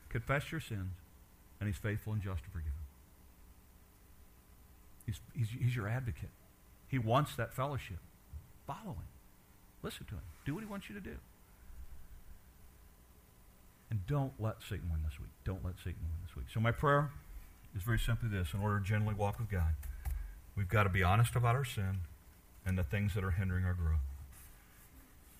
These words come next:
Christ stands on our behalf, doing everything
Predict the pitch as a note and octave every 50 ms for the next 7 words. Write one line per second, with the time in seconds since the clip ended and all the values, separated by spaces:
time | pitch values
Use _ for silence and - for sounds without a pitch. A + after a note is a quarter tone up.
0 | - - - A2 G2+ A2 - - - A2+ G2+ G2 F#2+ G#2 G2 F#2 F2+ F2+ F#2 F2+
1 | E2 D#2+ D#2+ D#2 - - - - - - - - - - - - - - - -
2 | - - - - - - - A2 G#2+ G#2 G2+ - - - - A#2 B2 A#2+ G#2+ F#2+
3 | G2 F#2 E2+ D#2 - - D#2+ D#2+ -